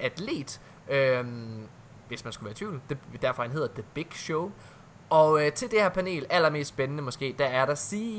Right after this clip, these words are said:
E O fra Bungie, Pete Parson, han skal også være med. Jeg glæder mig mere til det her panel, end jeg glæder mig til selve E tre.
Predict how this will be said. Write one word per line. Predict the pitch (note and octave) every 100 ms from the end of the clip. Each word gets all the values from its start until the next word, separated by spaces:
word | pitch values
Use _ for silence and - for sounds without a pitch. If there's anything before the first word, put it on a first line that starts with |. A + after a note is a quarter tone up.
| G3+
E | E3
O | E3
fra | F3+
Bungie, | C#3+ C3+ E3 F3+ D3
Pete | - E3+ F3
Parson, | - - D3+ G3 - A#2 -
han | G#2+
skal | -
også | - -
være | -
med. | - - - - - - -
Jeg | C3+ C#3+ D3+ F3+ - - - -
glæder | C3+ C3+ C#3+
mig | C#3+ A#2+
mere | C3+ E3
til | D3+
det | D3
her | C#3+
panel, | - A#2+ B2 A2
end | G#2+
jeg | A2+
glæder | A#2 A2+
mig | A#2+
til | A#2+
selve | - A#2 A2+
E | A2+ G2
tre. | - -